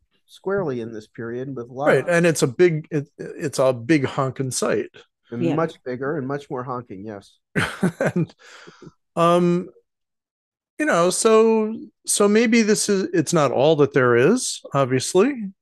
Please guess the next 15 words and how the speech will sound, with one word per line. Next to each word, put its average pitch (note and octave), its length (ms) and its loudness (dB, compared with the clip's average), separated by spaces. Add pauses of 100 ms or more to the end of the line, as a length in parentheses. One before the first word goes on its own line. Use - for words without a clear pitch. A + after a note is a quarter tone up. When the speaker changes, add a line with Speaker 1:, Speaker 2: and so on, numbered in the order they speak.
(600)
Speaker 2:
Maybe E3 160 2
there's F3 220 4
more F#3 220 4
in F#3 60 4
the F#3 80 4
next F#3 280 -2
room F#3+ 180 4
over, F3+ 400 2 (640)
but G3+ 140 6
it's C3+ 240 2
Speaker 1:
Right. D#3+ 60 0
Speaker 2:
not D3 340 2
a B2+ 100 -2
lot. G#2+ 840 -2 (460)
Speaker 1:
Right. C3 260 -8